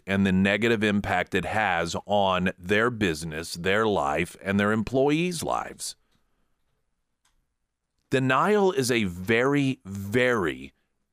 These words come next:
powerful psychological condition. And there are people that will, that they will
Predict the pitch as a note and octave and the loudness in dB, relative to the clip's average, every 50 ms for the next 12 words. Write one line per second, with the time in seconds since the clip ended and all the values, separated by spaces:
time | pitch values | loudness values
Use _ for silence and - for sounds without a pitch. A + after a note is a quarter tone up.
0 | _ _ _ _ _ _ _ _ _ _ - - - - - D3 C#3+ C#3 C#3 B2+ | _ _ _ _ _ _ _ _ _ _ -14 -10 -6 -4 0 2 2 2 2 2
1 | G#2+ F#2+ D#2 D2+ - - - D2+ C#2 C2+ C2+ D2 - _ _ _ _ _ _ _ | 2 0 0 -2 -4 -6 -6 -4 -2 -2 -2 -4 -8 _ _ _ _ _ _ _
2 | _ - - - B2+ G#2+ A2 - A#2+ A2 G#2 F2 D#2+ D#2+ E2 F#2+ E2+ F#2+ F#2+ F2+ | _ -8 -4 0 0 0 0 0 0 2 2 2 0 0 -2 -2 -2 -2 -2 -2
3 | - G2+ F#2+ G2+ G#2+ A#2 A2 - - - - - - _ _ _ _ _ _ _ | 0 0 0 2 2 2 2 2 0 -2 -4 -6 -14 _ _ _ _ _ _ _
4 | _ _ _ _ _ _ _ _ _ _ _ _ _ _ _ _ _ _ _ _ | _ _ _ _ _ _ _ _ _ _ _ _ _ _ _ _ _ _ _ _
5 | _ _ _ _ _ _ _ _ _ _ _ _ _ _ _ _ _ _ _ _ | _ _ _ _ _ _ _ _ _ _ _ _ _ _ _ _ _ _ _ _
6 | _ _ _ _ _ - A2 A#2+ B2 C3 C#3+ D3 C#3 - G#2+ A2 A#2+ A2+ B2 C#3+ | _ _ _ _ _ -2 0 0 2 2 2 0 0 0 0 2 2 4 4 4
7 | C#3+ C3 C#3 D3+ D3 - - E3 E3 D#3 - A2 G2 G2+ G2+ G#2 G#2 G#2 - - | 4 4 2 0 -2 -2 -2 -2 -2 -2 0 0 0 0 2 2 2 0 0 0
8 | G#2+ G#2+ A2 G#2+ G2+ G2 F#2 - - G#2+ A2 A2 - - F#2+ F#2 G#2+ G#2+ A2+ B2 | 0 2 4 4 4 2 0 -2 0 0 0 0 -2 -4 -6 -2 0 0 2 2
9 | C3 C3+ C3+ C3 B2 A#2 A2 G#2+ - - | 2 2 2 2 2 2 2 0 -2 -6